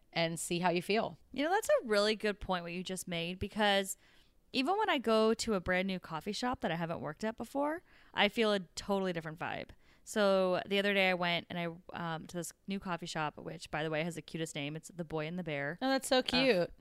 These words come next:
Speaker 2: like, the cutest hipster name
Speaker 1: That
Speaker 2: ever.
Speaker 1: is. It sounds like a
Speaker 2: Um,
Speaker 1: band.
Speaker 2: <laughs> it does. So I went there, and it was also the cutest hipster coffee shop ever, too. Um, and it was just a totally different environment, you know, never been there before.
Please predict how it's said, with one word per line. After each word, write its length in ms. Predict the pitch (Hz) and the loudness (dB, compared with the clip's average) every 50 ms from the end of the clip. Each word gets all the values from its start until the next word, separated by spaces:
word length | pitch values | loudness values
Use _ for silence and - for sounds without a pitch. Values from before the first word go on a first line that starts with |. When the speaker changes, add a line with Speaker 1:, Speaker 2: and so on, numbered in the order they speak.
| - - - | -20 -14 -10
Speaker 2:
like, 220 | 170 156 160 - 214 202 185 | -8 -8 -8 -8 -12 -6 -2
the 200 | 196 190 180 - - _ _ _ - | 0 0 0 -2 -8 _ _ _ -12
cutest 420 | - - 214 202 214 214 - - | -4 -2 0 2 2 0 0 -2
hipster 260 | 214 185 - - - | -4 -4 -4 -4 -6
name 100 | 185 170 | -2 4
Speaker 1:
That 200 | 202 214 220 208 | 8 8 8 8
Speaker 2:
ever. 220 | - 214 220 202 185 | 8 6 6 6 4
Speaker 1:
is. 100 | 165 165 | 2 0
It 120 | 180 - | 0 4
sounds 200 | - 214 226 220 | 6 6 6 6
like 140 | 226 247 247 | 4 4 4
a 40 | 208 | 6
Speaker 2:
Um, 60 | 202 | 8
Speaker 1:
band. 480 | 202 190 185 185 170 170 208 - - - - 214 208 - - - - - 294 - | 10 10 10 8 8 6 2 -2 -4 -6 -6 -6 -6 -6 -8 -4 -2 -2 0 2
Speaker 2:
<laughs> 500 | - - - - _ _ _ _ _ - | 2 0 0 0 _ _ _ _ _ 0
it 220 | - 277 240 214 | 2 2 2 2
does. 580 | - 269 - 240 214 - 240 - 214 220 - - 320 381 403 403 392 381 370 339 311 - | 2 4 6 6 6 6 4 2 0 -6 -12 -10 -6 -4 -4 -2 -2 -4 -4 -6 -8 -6
So 340 | - - - 294 247 240 | 0 6 8 10 10 10
I 160 | 240 233 240 240 | 10 10 8 8
went 280 | 226 240 254 254 - | 8 6 4 4 4
there, 260 | 226 196 185 185 180 | 6 6 8 8 8
and 100 | 180 190 | 6 4
it 40 | 185 180 | 4 2
was 120 | 196 180 | 2 4
also 220 | 185 175 180 - 214 | 4 2 2 2 0
the 80 | 196 | -2
cutest 380 | 185 - - 180 175 175 - - | -2 -2 -2 -2 -2 -2 -2 -4
hipster 480 | 185 175 - - - 170 165 165 156 - | -4 -4 -4 -4 -4 -2 -2 -2 -2 -2
coffee 260 | - 170 160 - 160 | -2 -4 -2 -2 -4
shop 200 | - 165 151 - - | -4 -2 -4 -2 -2
ever, 220 | 147 147 151 151 | -4 -2 -2 -4
too. 360 | 175 - 185 160 147 151 175 - - - - - - - - - | -4 -4 -4 -2 -2 -2 -4 -8 -10 -16 -20 -20 -20 -20 -6 2
Um, 540 | - 196 190 185 180 170 170 170 165 170 - - _ _ _ _ _ _ - | 4 6 8 8 8 6 4 2 -2 -8 -12 -16 _ _ _ _ _ _ -2
and 480 | - 220 220 220 214 214 214 214 214 202 - | 2 4 6 8 8 8 6 6 4 0 -2
it 80 | - 214 | 0 2
was 120 | 220 226 208 | 2 2 2
just 100 | 233 226 | 0 -4
a 60 | 220 | -6
totally 420 | - - - 214 214 226 233 233 | -6 -2 0 2 4 4 4 4
different 220 | 226 220 220 214 208 | 2 0 0 -2 -2
environment, 420 | 190 180 165 165 165 160 160 - 117 | 0 2 2 2 2 0 -2 -2 -2
you 60 | 170 | -2
know, 160 | 165 156 156 | -2 -2 -2
never 260 | 160 165 165 175 208 | -2 -2 -2 -2 -2
been 160 | 202 208 190 | 0 0 0
there 120 | 180 175 170 | 2 0 0
before. 680 | 170 170 - 175 165 165 165 160 160 160 160 160 - | 0 -2 -2 0 0 2 2 2 2 2 2 0 -2